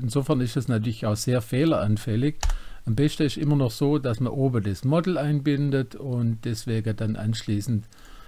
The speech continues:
hier, äh, <clears throat> dieses, die, äh, das Model als solches zur Verfügung hat. Das waren jetzt diese drei Weise, äh, drei Möglichkeiten, wie man es einfügen kann.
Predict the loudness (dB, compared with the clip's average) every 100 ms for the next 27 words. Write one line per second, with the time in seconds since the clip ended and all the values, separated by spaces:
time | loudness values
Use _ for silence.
0 | -14 -8 -2 0 2 2 0 0 -2 -2
1 | -4 0 8 10 10 6 0 2 2 -2
2 | -6 -2 -2 -2 -12 -10 -6 0 4 4
3 | 4 2 -4 -4 -2 -2 -2 0 4 4
4 | 4 2 0 0 0 0 0 0 0 -2
5 | -4 -6 -6 -4 -2 0 -2 -4 -6 -12
6 | -16 -16 -16 -16 -16 -16 -4 2 2 2
7 | 0 0 0 -2 -2 0 2 2 2 0
8 | 0 -2 -2 0 2 2 4 4 4 4
9 | 4 4 4 2 4 4 4 2 2 4
10 | 4 4